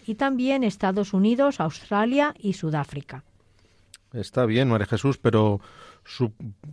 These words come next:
Speaker 2: puesto que tengo entendido que también otras divisiones de grupos judíos tienen que ver con la posición ideológica de los fieles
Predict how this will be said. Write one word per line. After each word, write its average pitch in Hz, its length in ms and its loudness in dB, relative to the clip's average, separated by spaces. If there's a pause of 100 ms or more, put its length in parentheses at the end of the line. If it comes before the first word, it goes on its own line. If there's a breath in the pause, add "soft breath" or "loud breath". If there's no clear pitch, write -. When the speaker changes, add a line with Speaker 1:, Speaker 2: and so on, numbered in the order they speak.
(200)
Speaker 2:
puesto 123 540 4
que 110 420 4
tengo 147 220 4
entendido 156 420 2
que 117 100 -2
también 104 800 2
otras 117 540 0
divisiones 104 680 -2
de 98 200 -4
grupos 113 300 -6
judíos 113 440 0
tienen 117 380 -2
que 98 120 -2
ver 120 220 0
con 101 160 -2
la 95 80 -4
posición 95 460 -4
ideológica 101 640 -4
de 90 100 -6
los 85 140 -8
fieles 110 560 4